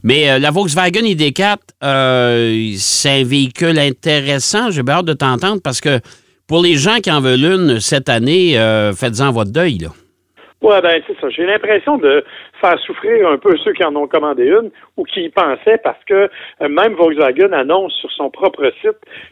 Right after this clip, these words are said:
Speaker 2: que les commandes sont arrêtées pour deux mille vingt-deux. La prochaine commande, c'est pour deux mille vingt-trois.
Speaker 1: Hey,
Speaker 2: Alors, euh,
Speaker 1: écoute, euh, mais
Speaker 2: il
Speaker 1: commande, attends une minute, commandé en deux mille vingt-trois.
Speaker 2: Oui, oui, commandé en deux mille vingt-trois, là.
Speaker 1: Ouais.
Speaker 2: Je veux dire, on, ça veut pas dire que tu vas l'avoir tout de suite, là.
Speaker 1: Ouais. Non, non, c'est ça.
Speaker 2: <laughs> Là, actuellement,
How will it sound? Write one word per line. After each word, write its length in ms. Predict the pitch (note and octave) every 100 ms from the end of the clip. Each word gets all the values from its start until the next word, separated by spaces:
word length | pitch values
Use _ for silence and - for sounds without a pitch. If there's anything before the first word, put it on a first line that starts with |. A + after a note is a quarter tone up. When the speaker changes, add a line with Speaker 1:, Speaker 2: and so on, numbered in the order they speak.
| -
Speaker 2:
que 100 | F#3+
les 220 | F3+ E3+
commandes 420 | - D#3+ G3 G#3+
sont 180 | - D3
arrêtées 360 | F3 C#3+ - -
pour 160 | D3
deux 100 | B2+
mille 160 | C3+ C#3+
vingt-deux. 460 | C3 A#2 A2+ E3 G3+ - - -
La 100 | C3
prochaine 340 | F#3 F3+ G#3
commande, 340 | F#3+ E3 G3+ F3+
c'est 80 | F#3+
pour 200 | A3 F#3
deux 120 | D3
mille 140 | D3+
vingt-trois. 440 | C#3+ A#2+ - C3+ - _ _ _ _ _ _ _ _ _
Speaker 1:
Hey, 140 | G2+ G2+
Speaker 2:
Alors, 320 | - C#3 C#3+ -
euh, 160 | B2 A2+
Speaker 1:
écoute, 120 | - C#2+ -
euh, 120 | A#2+
mais 180 | A#2+ A#2+
Speaker 2:
il 100 | A2+
Speaker 1:
commande, 340 | D3 C#3+ D3+
attends 160 | A2+ B2+
une 80 | C3+
minute, 160 | B2 - _
commandé 520 | A#2+ A#2+ A2 G#2+ C#3+ -
en 200 | C3 C3+
deux 220 | A#2 B2
mille 260 | B2 G3 B2+
vingt-trois. 480 | F#2 E2+ E2+ E2+ D2 _ _ _ _ -
Speaker 2:
Oui, 100 | G3
oui, 140 | A#3+
commandé 380 | - D#3+ E3 G3+
en 100 | D#3
deux 140 | D3+ F3
mille 140 | F3+
vingt-trois, 400 | D#3 A#2 F#3 D3
là. 80 | G#2 - - G2
Speaker 1:
Ouais. 100 | G2
Speaker 2:
Je 40 |
veux 80 | C#3
dire, 120 | D3
on, 120 | C#3+ C3+
ça 100 | D3+
veut 80 |
pas 120 | C#3+ C#3+
dire 120 | F#3
que 100 | D3
tu 120 | -
vas 100 | C#3+
l'avoir 260 | B2 C3 B2+
tout 80 |
de 180 | - -
suite, 120 | G#3 -
là. 200 | A#2 F3+
Speaker 1:
Ouais. 420 | G#2 E2+ D#2 G3
Non, 80 | A#2+
non, 160 | A#2+ A#2
c'est 180 | - G2+
ça. 160 | D3
Speaker 2:
<laughs> 20 |
Là, 160 | G#3 B3
actuellement, 560 | D3 D#3 - F3+ D#3+